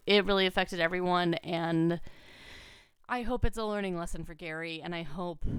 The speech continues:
with him and Teresa at least that,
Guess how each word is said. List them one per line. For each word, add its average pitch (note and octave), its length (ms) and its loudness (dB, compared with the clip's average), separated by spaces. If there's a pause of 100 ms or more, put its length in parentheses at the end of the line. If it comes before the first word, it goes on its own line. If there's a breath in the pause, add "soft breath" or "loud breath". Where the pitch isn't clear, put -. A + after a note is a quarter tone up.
(120)
with F#3+ 180 -4
him F3+ 200 -4
and E3+ 100 -6
Teresa E3 460 -4
at E3 160 -2
least D#3 480 -2
that, D#3+ 420 2